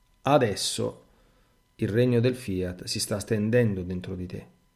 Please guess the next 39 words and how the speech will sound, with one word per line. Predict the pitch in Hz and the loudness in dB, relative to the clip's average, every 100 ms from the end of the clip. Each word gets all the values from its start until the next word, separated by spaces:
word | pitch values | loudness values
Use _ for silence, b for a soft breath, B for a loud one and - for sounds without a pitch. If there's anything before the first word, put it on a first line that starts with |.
| _ _ _ _ _ _ _ _ _ _ _ _ _ | _ _ _ _ _ _ _ _ _ _ _ _ _
E | - | -6
quindi | 117 110 120 | -2 2 2
a | |
questo | 117 120 117 113 | 2 0 0 0
non | 117 120 | 0 0
serve | - 95 87 | -2 -4 -6
la | 90 | -6
mia | 90 90 | -6 -6
umanità, | 85 90 90 | -6 -6 -6
ma | 87 | -6
serve | 95 104 98 | -6 -6 -4
l'assenza | 98 - 120 123 143 | -6 -4 -2 -2 0
della, | 113 104 101 | 0 -2 -6
della, | 117 107 101 95 - | -10 -8 -6 -8 -10
della | - 98 | -8 -6
mia | 95 | -4
umanità, | 95 92 90 - | -6 -6 -8 -8
l'assenza | - 214 208 - - | -6 -4 -4 -6 -8
sensibile | - - - 113 95 92 | -10 -6 -2 -2 -4 -6
ovviamente. | 90 92 92 90 - b b b b b b b | -6 -6 -8 -10 -16 b b b b b b b
Ricordati | 113 110 143 147 143 | -2 6 8 10 8
tuttavia | 135 131 131 135 | 6 6 6 8
che | 139 | 8
nella | 113 104 | 6 2
divina | 98 113 110 | 0 0 2
volontà | 110 120 117 | 2 2 2
non | 113 98 | -2 -4
soltanto | 98 92 143 139 104 | -4 2 2 2 0
che | |
mi | 95 90 | -2 -2
trovi | 95 110 90 85 | 0 0 0 -4
come | 82 113 107 | -4 -2 -2
prima, | 92 - 98 82 73 | -2 -4 -4 -4 -8
ma | - 92 | -8 -8
addirittura | 90 95 98 - 110 | -6 -6 -6 -6 -6
più | 117 - | -6 -8
di | 82 | -8
prima." | 82 76 - _ _ _ _ _ _ _ _ _ _ - B B B - B B B B | -10 -12 -14 _ _ _ _ _ _ _ _ _ _ -20 B B B -20 B B B B
Quindi | - 98 | -6 -6